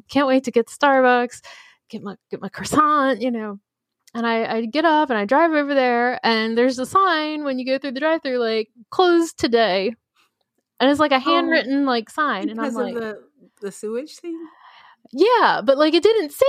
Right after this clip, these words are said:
Speaker 1: that. It just said, like, "Closed today." So I'm, like, such a
Speaker 2: Oh.
Speaker 1: maniac that I'm, like, pulling up on my phone, and then some
Speaker 2: <laughs>
Speaker 1: guy pulls in next to me, and w-, and he's like, "Do you know where the next Starbucks is?" And I'm like,
Speaker 2: <laughs>
Speaker 1: "No,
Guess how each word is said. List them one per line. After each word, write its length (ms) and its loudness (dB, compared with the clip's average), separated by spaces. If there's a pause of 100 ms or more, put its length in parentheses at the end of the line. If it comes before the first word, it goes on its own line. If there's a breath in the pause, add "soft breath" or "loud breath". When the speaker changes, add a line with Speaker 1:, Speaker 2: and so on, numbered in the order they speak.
(100)
Speaker 1:
that. 160 6
It 100 -2
just 160 -2
said, 140 2
like, 180 0
"Closed 500 2
today." 280 -6 (520)
So 140 -6
I'm, 240 2
like, 160 2
such 180 0
a 60 0
Speaker 2:
Oh. 20 0
Speaker 1:
maniac 560 0
that 160 0
I'm, 180 2
like, 280 0 (320)
pulling 320 2
up 140 0
on 100 0
my 180 2
phone, 680 0 (260 loud breath)
and 100 0
then 140 2
some 180 -4
Speaker 2:
<laughs> 20 -6
Speaker 1:
guy 420 4
pulls 300 0
in 200 0
next 280 -2
to 80 -6
me, 420 -2 (500 loud breath)
and 220 0
w-, 300 -6
and 160 -4
he's 200 -6
like, 140 -6
"Do 100 -2
you 60 4
know 120 2
where 160 4
the 100 0
next 260 -4
Starbucks 380 -4
is?" 120 -2
And 100 -6
I'm 80 -6
like, 160 -6
Speaker 2:
<laughs> 40 -6
Speaker 1:
"No, 160 -2